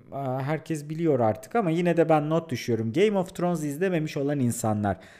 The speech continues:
şimdi bununla ilgili bir spoiler duyacaksınız. O yüzden kısa bir süre için kulaklarınızı kapatın. Hemen beş saniyede söyleyeceğim. Jaime Lannister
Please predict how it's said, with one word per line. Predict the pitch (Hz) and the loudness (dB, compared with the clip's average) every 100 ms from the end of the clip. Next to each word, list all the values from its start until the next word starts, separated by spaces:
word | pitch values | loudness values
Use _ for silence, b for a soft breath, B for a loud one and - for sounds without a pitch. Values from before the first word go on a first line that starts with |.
| B | B
şimdi | - 240 226 196 | -4 0 4 4
bununla | 185 196 175 | 4 0 2
ilgili | 165 170 175 | 2 2 2
bir | 165 | 2
spoiler | 160 151 160 156 143 131 | -2 0 2 2 0 0
duyacaksınız. | 156 170 190 190 - 190 202 196 B B B | 0 2 2 -2 -2 -2 -2 -6 B B B
O | 180 | 4
yüzden | 214 190 196 185 | 4 4 2 0
kısa | 180 190 190 | -2 0 2
bir | 185 | 0
süre | - 175 170 | 0 2 2
için | 165 202 196 | 2 0 -2
kulaklarınızı | 185 170 175 175 185 175 156 160 | -6 0 2 2 2 0 -2 -2
kapatın. | 175 196 196 196 190 190 | 0 0 0 -2 0 0
Hemen | 202 190 180 | 2 2 2
beş | 196 180 | 2 2
saniyede | 170 156 175 180 | 0 0 0 -2
söyleyeceğim. | 180 160 151 131 175 190 B B B _ - | 2 2 2 4 2 2 B B B _ 8
Jaime | 180 240 208 196 | 8 8 6 6
Lannister | 202 185 - 196 | 6 4 -2 -2